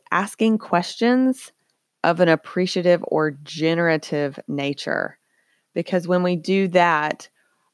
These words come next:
we bring out the best in people. And we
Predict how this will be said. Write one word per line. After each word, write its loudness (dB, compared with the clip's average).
we 0
bring 0
out 0
the -2
best -2
in -2
people. -2
And 0
we 2